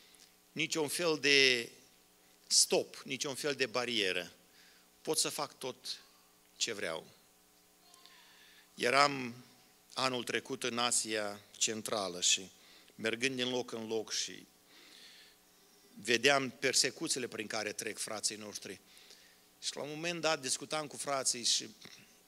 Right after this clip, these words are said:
a apărut cum, cumva, într-un fel oarecare, în văzduh, între noi, în discuțiile noastre,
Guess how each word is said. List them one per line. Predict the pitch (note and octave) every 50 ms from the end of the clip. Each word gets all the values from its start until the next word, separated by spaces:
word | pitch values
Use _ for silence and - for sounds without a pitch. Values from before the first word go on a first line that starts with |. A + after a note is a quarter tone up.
| _ - -
a | - C3 D3 D3+
apărut | D3 - - D#3+ F3 G3+ F#3 -
cum, | - - C3+ C#3+ C#3+
cumva, | - - - D3+ D3 C3 E3+ G3+ F#3+ F3 D#3+ D3 -
într-un | E3 D#3 C3+ D3 D3 D3
fel | B2+ - F3+ F#3 F#3 F3
oarecare, | D#3+ D3+ C#3+ C#3+ C#3+ C#3 - F3 E3 D#3 D3 D3 C#3 - -
în | - D3 C#3 C#3 C3+ A#2
văzduh, | G#2+ B2+ C3+ B2+ A#2 A2+ A#2 D3 E3 C3+ - - - - - -
între | - C3+ C3+ - C#3+ D3 C#3+
noi, | D3 E3 E3 C#3 A#2+ A2+
în | A2+ A2
discuțiile | G#2 G#2 - - - - - C#3 B2
noastre, | A#2+ C3+ D3 C#3 - - C3+ B2+ A2+